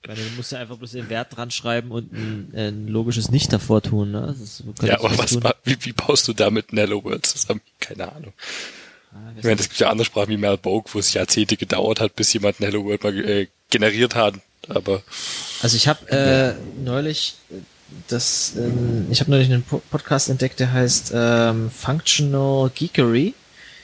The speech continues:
Speaker 1: Den hat mir der Marius empfohlen. Äh, Grüße an Marius an dieser Stelle. Und da ging's in der allerersten Folge, äh, ging's direkt mit so einem Urgestein des Functional Programmings los.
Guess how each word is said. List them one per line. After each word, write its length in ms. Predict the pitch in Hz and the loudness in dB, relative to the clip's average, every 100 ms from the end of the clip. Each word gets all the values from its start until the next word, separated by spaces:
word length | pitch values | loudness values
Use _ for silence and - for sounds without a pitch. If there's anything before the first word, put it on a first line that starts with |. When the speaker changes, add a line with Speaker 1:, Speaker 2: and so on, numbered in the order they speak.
| - - | -16 -6
Speaker 1:
Den 140 | 117 | 0
hat 120 | 127 | 0
mir 120 | 131 120 | 2 2
der 80 | |
Marius 500 | 117 113 156 131 110 | 4 4 6 4 4
empfohlen. 480 | 113 107 117 131 220 - _ _ _ - - _ _ | 0 -2 0 0 0 -6 _ _ _ -20 -20 _ _
Äh, 200 | 107 104 | 2 2
Grüße 280 | - 123 113 | 2 4 4
an 60 | 104 | 6
Marius 300 | 110 139 139 | 4 4 2
an 60 | |
dieser 140 | 151 139 | -2 -4
Stelle. 240 | - 139 | -4 -4
Und 60 | 196 - - - 113 | -6 -12 -20 -6 -4
da 60 | |
ging's 220 | 120 156 | -2 -2
in 60 | 139 | 0
der 100 | 127 | 2
allerersten 380 | 143 160 151 147 | 4 4 2 0
Folge, 680 | - 147 160 143 135 117 123 | 2 4 4 4 4 2 -2
äh, 40 | |
ging's 340 | 123 139 - | -4 -2 -2
direkt 260 | - 131 - | 0 -2 -2
mit 100 | 139 | 0
so 80 | 135 | 2
einem 120 | 135 | 2
Urgestein 680 | - 175 190 147 - 139 147 | 4 4 4 2 4 4 2
des 80 | |
Functional 420 | - 127 160 147 131 | -2 -4 -4 -4 -4
Programmings 640 | 139 156 143 135 131 - | -4 -2 -2 -2 -2 -4
los. 360 | 135 160 - | -2 -2 -2